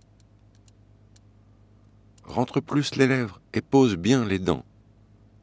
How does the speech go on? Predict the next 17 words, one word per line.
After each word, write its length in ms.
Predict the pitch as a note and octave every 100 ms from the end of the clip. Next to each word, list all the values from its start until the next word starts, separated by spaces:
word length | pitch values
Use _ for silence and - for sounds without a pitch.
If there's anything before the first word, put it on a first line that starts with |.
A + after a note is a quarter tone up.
| - - - - - - - - - -
Armelle, 500 | - A1 B1+ G2+ A2 - - - _ -
musicienne, 680 | C3 B2 C#3 - G#2 A2 - _ -
intervenante, 840 | A2 - D#2+ B1+ C2+ D2+ G#2 - - - - - -
entourée 480 | C#2 - D#2+ E2+ G2 - _
de 80 | - -
quatre 320 | - C3 - - - -
professeurs 600 | B2+ - E2 - G#2+ D#2+
du 140 | -
conservatoire, 920 | - A2 - E2+ B1+ - A1+ C#2 F2 - _ _ _ _ _ _ _ _ _ -
aide 280 | C3+ B2+ - -
les 240 | C#2+ C2+
élèves 340 | D2+ D#2 G2 G2+ - - _
à 120 | C2+ -
installer 540 | A#2+ A#2 - F#2 E2+ A2 -
leur 180 | - A#1+
matériel. 680 | B1+ E2+ - B1 G#1 - - - _ _ _ _ _ _ _ _ _ _ _ _ _ _ _ _ - - _ - - -
Trompette, 580 | - C3 A#2+ G#2+ - -